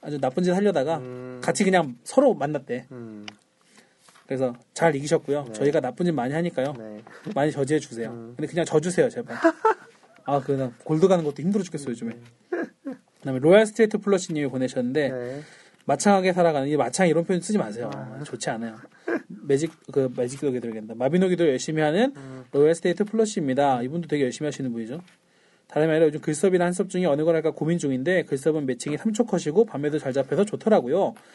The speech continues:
Speaker 1: 근데 카드 모으기가 빡세고, 한섭은 어느덧 카드가 해서 대경 교육이 편한데
Speaker 2: 음.
Speaker 1: 매칭이 느리고, 그리고 개나 소나 공멸의 판멸 기계.
Speaker 2: 음.
Speaker 1: 이건 뭐지?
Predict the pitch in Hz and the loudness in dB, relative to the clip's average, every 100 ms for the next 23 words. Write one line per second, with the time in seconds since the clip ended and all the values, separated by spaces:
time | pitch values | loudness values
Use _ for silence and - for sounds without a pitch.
0 | - - 156 233 254 226 156 165 190 220 | -20 -6 0 2 4 4 2 0 0 -2
1 | 165 131 117 202 214 226 175 160 175 202 | 0 0 0 -2 2 2 2 0 0 0
2 | 202 180 180 143 147 151 143 143 - 185 | 2 4 2 0 -2 0 0 0 -2 -2
3 | 170 240 254 - - - - 143 139 247 | 4 4 4 -10 -20 -20 -2 -2 4 2
4 | 147 131 123 117 - _ _ _ - 165 | 4 -2 0 -2 -4 _ _ _ -2 -2
5 | 165 151 165 175 170 190 165 151 143 180 | 0 2 2 2 -2 -2 -2 0 2 2
6 | 240 - 254 254 - 123 117 110 110 135 | 2 0 2 2 0 -4 -4 -4 -10 -14
7 | 131 120 120 117 113 _ 160 156 120 127 | -14 -16 -18 -20 -20 _ -12 -8 -6 -8